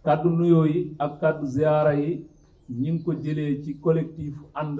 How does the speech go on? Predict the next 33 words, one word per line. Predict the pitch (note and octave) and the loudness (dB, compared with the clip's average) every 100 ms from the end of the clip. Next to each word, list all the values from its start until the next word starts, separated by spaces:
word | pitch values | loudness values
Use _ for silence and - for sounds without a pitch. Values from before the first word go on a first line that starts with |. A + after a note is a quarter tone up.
| C#3 | -4
taxawu | D3 C#3 C#3 C#3 - | -4 -2 -4 -4 -4
imam | D3 C#3+ C#3 | -6 -6 -8
Cheikh | B2 C#3 | -8 -10
Ahmed | - C#3 C#3 - | -10 -12 -12 -6
Tidiane | C3 B2+ C3 B2+ | -4 -2 0 0
Ndao. | B2 C3+ - - - - _ _ _ _ _ _ | 0 2 0 -2 -14 -20 _ _ _ _ _ _
Seen | - D#3 D#3+ | -6 -2 -2
kàddu | E3 E3 D#3 | 0 -2 -2
googu | C#3 D#3+ E3 | 2 2 2
nag | D3+ D3+ - _ _ _ _ | -2 -8 -14 _ _ _ _
ñu | D3 D3+ | -12 -6
jëlee | D3+ D#3+ D3 | -2 -2 -2
ci | E3 | -6
collectif | - D#3+ D3 D#3+ C3+ | -2 -2 -2 -6 -6
boobu, | D3+ D3 C#3+ | -2 -2 -2
ñi | D3+ | -8
ngi | D#3+ | -10
ci | D#3+ - | -10 -8
ànd | D3+ C#3+ | -8 -8
ak | C#3 C3 | -8 -6
mboolem | C3 D#3 D#3+ D3 | -4 -2 -2 -2
famille | - D3+ D3 | -4 -4 -4
bi | C#3 | -8
nga | C#3+ | -8
xam | D3 C#3+ C3+ | -10 -8 -6
ne | C3+ | -4
ñoo | C#3 C3+ | -6 -8
concerné | C#3 C#3 C3 B2+ B2+ | -10 -12 -8 -6 -4
imam | C3+ C3 | -4 -6
Cheikh | B2+ C3+ | -8 -10
Ahmed | B2+ B2 | -8 -8
Tidiane | C3 B2 B2 A#2 | -8 -6 -6 -6
Ndao. | A#2+ G#2+ | -6 -8